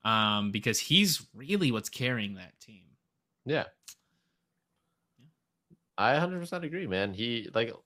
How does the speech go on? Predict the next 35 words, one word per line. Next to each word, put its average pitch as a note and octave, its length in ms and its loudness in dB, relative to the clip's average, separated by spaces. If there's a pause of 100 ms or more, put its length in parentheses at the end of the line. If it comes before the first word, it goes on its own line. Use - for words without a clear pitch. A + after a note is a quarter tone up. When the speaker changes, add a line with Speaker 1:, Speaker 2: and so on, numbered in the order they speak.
(180)
Speaker 2:
you F#2+ 140 -4
know, E2 200 -4 (160)
like G#2 180 2
I A2+ 80 4
said, G#2+ 180 4
Speaker 1:
Austin G2 320 6
Speaker 2:
he G2+ 60 2
Speaker 1:
Eckler, A2 80 4
Speaker 2:
is A2+ 80 4
Speaker 1:
come D#3+ 100 6
on D3+ 80 6
the D3 60 6
Speaker 2:
Jared A#2+ 220 4
Speaker 1:
show. E2+ 100 -6
Speaker 2:
Goff. - 80 -16 (880)
Hey, E3+ 220 12
yeah, D#3 300 12
if B2+ 140 12
you E3 140 12
wanna G3+ 580 12
explain C#3 680 12
to B2+ 140 10
the, G#2+ 140 12 (220)
the, G2 320 12
the F#2 100 8
people A#2+ 320 12
out E2+ 180 12
there F2+ 260 12
why G#2 380 12
you G2+ 220 10
feel G#2 300 6
the F#2+ 80 6
way F2+ 140 8
you E2+ 100 2
feel, F#2+ 240 6